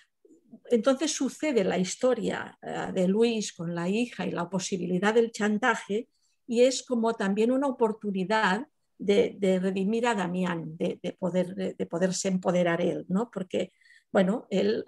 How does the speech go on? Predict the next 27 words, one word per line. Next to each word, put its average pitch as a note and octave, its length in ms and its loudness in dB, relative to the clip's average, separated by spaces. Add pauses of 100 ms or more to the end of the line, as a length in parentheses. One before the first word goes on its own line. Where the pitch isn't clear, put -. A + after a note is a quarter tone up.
ah, F#3 440 0 (220)
ella A3 240 2
le G#3 180 0
llama, G#3+ 480 2
le F#3+ 100 -4
llama F#3+ 260 0
por F#3 160 -4
teléfono, A#3 640 -2
que G3+ 60 -6
es F#3 100 -8
cuando F#3+ 260 -4
suena F#3+ 320 -2
la F3+ 140 -2
música F#3 640 0
de, F3+ 340 -4 (300)
de F3+ 160 -2
La E3+ 120 0
Niña F#3+ 260 2
de F3+ 100 2
Fuego, A3 640 0 (260)
cuando F#3+ 240 0
está F#3 840 -4 (280)
con F3+ 160 0
un F3+ 80 4
intento F#3+ 380 2
de F3+ 100 0
suicidio, A#3+ 760 0